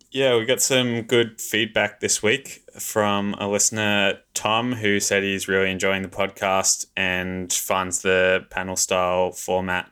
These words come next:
nice and interesting. And he had a few good things that he was right with, there with us on, and a few things that he was skeptical of from the podcast, which is good. And we sort of encourage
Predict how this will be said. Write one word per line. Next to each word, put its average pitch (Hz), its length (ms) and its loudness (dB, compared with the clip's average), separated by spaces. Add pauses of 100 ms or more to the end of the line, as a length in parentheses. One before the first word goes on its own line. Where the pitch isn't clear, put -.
nice - 300 -2
and 98 300 -4
interesting. 113 640 -4 (280)
And 95 760 0 (460)
he 123 100 2
had 120 100 6
a 117 40 0
few 131 220 4
good 113 260 2
things 110 300 0
that 107 100 4
he 104 140 6
was 98 560 6 (220)
right 101 240 4
with, 101 240 0
there 98 220 6
with 98 180 4
us 101 160 2
on, 110 320 2 (100)
and 92 580 0
a 92 60 0
few 95 260 -2
things 92 380 -4
that 95 140 -2
he 92 80 0
was 92 240 0
skeptical - 800 -2
of 98 260 2
from 98 540 -2
the 92 40 -10
podcast, 104 640 -2
which 101 160 -2
is 95 100 0
good. 101 240 4
And 90 160 0
we 90 120 -2
sort 101 180 0
of 92 140 -4
encourage 87 720 0